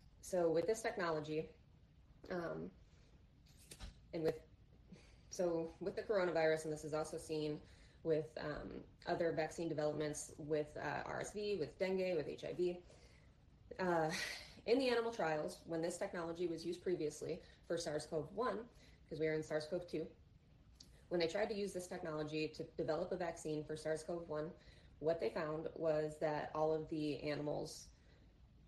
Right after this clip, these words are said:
you know, they, they vaccinated them and they had a pe-, they had a period of immunity, and then after that, when they were re-exposed to the virus, they all died.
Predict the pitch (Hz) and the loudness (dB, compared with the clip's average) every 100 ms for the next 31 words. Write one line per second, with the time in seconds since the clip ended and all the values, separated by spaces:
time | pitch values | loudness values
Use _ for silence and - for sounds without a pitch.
0 | - 175 160 147 151 147 147 151 147 160 | -8 0 2 4 4 4 2 2 2 0
1 | 202 202 196 214 214 160 160 165 160 - | 0 0 0 0 0 0 0 -2 -4 -6
2 | - 160 160 180 196 190 185 202 196 160 | -6 -4 -4 -2 0 0 0 -2 0 0
3 | 156 156 - 156 151 147 147 143 - 151 | 2 0 0 -2 0 0 0 -4 -8 -10
4 | - 165 220 226 - - - - - - | -2 0 2 0 -4 -10 -20 -20 -20 -20
5 | - - 180 170 170 165 165 165 165 254 | -20 -2 0 0 2 2 2 2 2 2
6 | 240 - 160 160 - - 156 - 254 214 | 0 2 2 2 -4 -4 -4 0 0 0
7 | 185 - 160 160 170 226 262 - | -2 -4 -4 -2 -2 -2 -2 -4